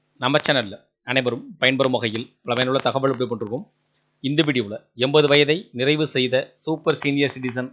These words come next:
ஓய்வூதியர்களுக்கு ஹாப்பி நியூஸ். எண்பது வயது நிறைவு செய்த பென்ஷன் வாங்கக்கூடிய ஓய்வூதியர்கள், பென்ஷன்தாரர்களுக்கு என்ன வகையான சலுகைகள் கிடைக்கிறது, இந்த சலுகைகள் மூலமாக என்ன வகையான கூடுதல் பணப்பலன்களை பெற முடியும், இதற்கான வழிமுறைகள் என்ன,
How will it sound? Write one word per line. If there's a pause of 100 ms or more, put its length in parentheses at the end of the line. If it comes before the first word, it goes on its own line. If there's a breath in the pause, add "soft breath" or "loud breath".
ஓய்வூதியர்களுக்கு (120)
ஹாப்பி
நியூஸ். (1300)
எண்பது
வயது
நிறைவு
செய்த (380)
பென்ஷன்
வாங்கக்கூடிய (640)
ஓய்வூதியர்கள்,
பென்ஷன்தாரர்களுக்கு (100)
என்ன
வகையான (160)
சலுகைகள்
கிடைக்கிறது, (640)
இந்த
சலுகைகள்
மூலமாக
என்ன
வகையான
கூடுதல்
பணப்பலன்களை
பெற
முடியும், (100)
இதற்கான
வழிமுறைகள்
என்ன,